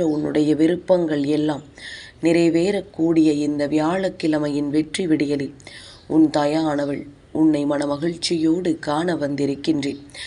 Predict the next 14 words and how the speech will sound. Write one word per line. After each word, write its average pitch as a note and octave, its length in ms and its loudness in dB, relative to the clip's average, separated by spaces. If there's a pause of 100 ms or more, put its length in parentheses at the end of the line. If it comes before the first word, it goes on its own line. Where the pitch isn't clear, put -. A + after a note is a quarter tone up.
(400)
நீ E3+ 200 2
இழந்ததாக F#3+ 720 2
நினைத்த F3+ 480 0
ஒரு E3 180 2
விஷயத்தை E3+ 580 0 (280)
உன்னிடத்திலேயே D3+ 960 2 (180)
மீட்டு F#3 400 0
கொடுக்க F3+ 500 0
அம்மா D#3 340 0
வந்திருக்கின்றேன். C#3+ 840 -2 (640)
நல்ல D3+ 360 6
நேரத்தில் D#3 600 2 (400)
உனக்கு E3+ 440 4
கொடுக்கின்ற F#3+ 680 0